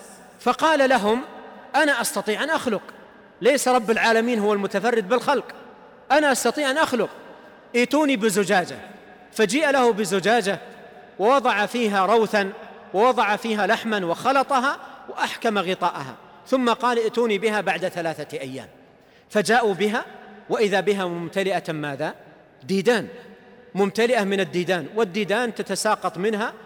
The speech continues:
وقد امتلأت بالديدان، فقال: "هذه أنا خلقتها". فقال له أحد الحاضرين وهو أصغرهم، قال: "لم يكن أحد ليخلق إلا ويعلم عدد ما خلق وذكورهم من إناثهم وأرزاقهم وآجالهم،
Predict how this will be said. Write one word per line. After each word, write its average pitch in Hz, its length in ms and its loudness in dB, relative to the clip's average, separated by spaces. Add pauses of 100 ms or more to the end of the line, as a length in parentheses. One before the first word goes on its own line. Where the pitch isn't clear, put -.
(120)
وقد 202 240 -2
امتلأت 202 460 -2
بالديدان، 156 500 -4 (380)
فقال: 226 320 2
"هذه 190 520 -2
أنا 214 80 -4
خلقتها". 160 560 -6 (360)
فقال 294 400 2
له 262 220 2
أحد 208 220 0
الحاضرين 170 640 0 (420)
وهو 202 140 4
أصغرهم، 214 680 2 (500)
قال: 254 300 4
"لم 233 160 2
يكن 247 260 2
أحد 220 300 -2
ليخلق 196 500 2 (480)
إلا 247 220 4
ويعلم 196 520 2
عدد 185 300 0
ما 170 180 0
خلق 190 320 -2 (600)
وذكورهم 220 680 4
من 202 180 0
إناثهم 220 520 2 (320)
وأرزاقهم 285 760 2 (160)
وآجالهم، 208 680 2